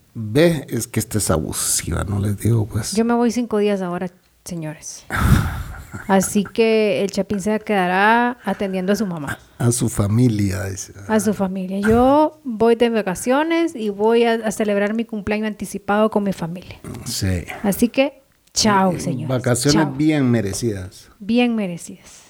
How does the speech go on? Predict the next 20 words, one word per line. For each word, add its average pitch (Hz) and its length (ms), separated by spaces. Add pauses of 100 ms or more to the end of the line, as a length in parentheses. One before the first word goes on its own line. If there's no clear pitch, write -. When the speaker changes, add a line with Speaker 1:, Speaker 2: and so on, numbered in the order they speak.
(360)
Speaker 1:
Sí. 240 180
Speaker 2:
Exactamente. 180 720
Speaker 1:
Ha 113 140
sido 117 280
difícil. 101 440 (480)
Speaker 2:
Muy 220 260
difícil. 180 460 (680)
Casi 202 240
cuatro 196 320
meses 196 640 (320)
de 208 140
estrés - 500
total. - 520 (560)
Y 208 100
seguimos 190 420
todavía 175 300
con 180 180
estrés. 120 300
Speaker 1:
De - 60
zoila. 107 640